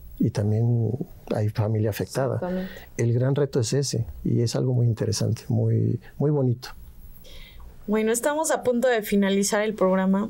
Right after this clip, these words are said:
Speaker 2: Muchas gracias por compartir estas experiencias con nosotros, con el público televidente. Y antes me gustaría que llegáramos a conclusiones respecto al éxito que ha tenido la mediación penal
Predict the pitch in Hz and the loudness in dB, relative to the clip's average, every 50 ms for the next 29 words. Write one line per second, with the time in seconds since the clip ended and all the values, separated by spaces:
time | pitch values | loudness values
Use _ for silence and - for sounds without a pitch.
0 | - - 233 247 247 277 277 269 233 226 226 196 240 233 - 196 185 - 196 190 | -2 -2 -2 0 2 2 2 4 4 2 2 0 -2 -2 -2 -2 0 0 0 0
1 | 180 190 185 196 202 208 208 208 - - 208 208 - 196 - - - - 185 185 | 0 0 -2 0 0 2 2 0 0 0 0 0 -2 -2 -4 -4 -2 0 0 2
2 | 190 190 190 196 190 - 214 202 214 - - - 185 180 180 180 - - 202 202 | 2 2 2 2 2 2 0 0 0 -2 -2 -2 0 0 0 0 0 0 -2 -2
3 | 202 - 226 220 - - 190 190 185 180 180 - 190 202 208 202 202 214 196 - | 0 -2 -2 -2 0 0 0 2 0 0 0 0 0 2 2 0 0 -2 -2 0
4 | 185 185 185 180 185 185 190 185 185 196 208 - - - - - - - - - | 0 0 0 0 0 0 0 -2 -2 -2 -4 -6 -8 -10 -10 -10 -10 -10 -12 -8
5 | - - 247 254 254 262 269 269 262 285 294 277 262 240 214 202 202 190 - 220 | -2 0 2 2 2 2 2 2 2 2 0 2 2 0 2 0 0 0 0 0
6 | 208 208 220 214 214 220 220 220 220 - - 214 - - 226 214 208 202 202 202 | 0 0 0 0 0 -2 -2 -4 -6 -6 -8 -6 -2 -2 0 0 0 0 0 0
7 | 214 226 226 220 - 226 208 - 196 190 175 196 196 190 - 226 208 214 214 220 | 0 0 0 0 -2 -2 -2 0 0 0 2 2 2 2 2 0 0 2 0 0
8 | 214 208 202 196 - - 202 202 - - 208 202 202 208 202 208 - - - - | 0 0 0 -2 0 -2 -2 -2 0 0 0 2 2 0 -2 -4 -8 -10 -10 -10
9 | - - - - 269 262 - - - 262 - 247 208 - 226 214 220 226 220 226 | -12 -4 0 0 0 2 2 0 0 2 2 0 0 0 -2 -2 0 0 2 2
10 | 220 220 220 226 220 196 196 196 202 202 208 208 202 196 190 - - 214 208 202 | 2 2 2 2 2 2 2 2 2 2 2 2 2 0 0 0 0 2 0 2
11 | 180 214 208 190 185 190 202 240 | 0 0 0 2 2 2 0 -2